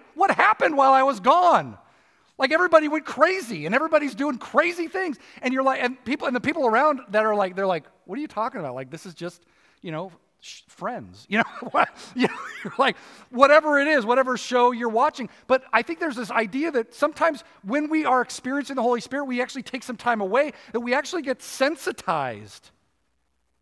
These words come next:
That the Holy Spirit has a, has a chance to say,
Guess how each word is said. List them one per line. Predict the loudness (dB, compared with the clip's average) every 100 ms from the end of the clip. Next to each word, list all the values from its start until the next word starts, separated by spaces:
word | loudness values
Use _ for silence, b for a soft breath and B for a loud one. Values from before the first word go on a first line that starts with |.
| _ _ _
That | -4
the | -2
Holy | 0 -2
Spirit | -2 2 4
has | 2
a, | 0 -4
has | -4
a | -4
chance | -4 -2 -2 -4
to | -8
say, | -2 -2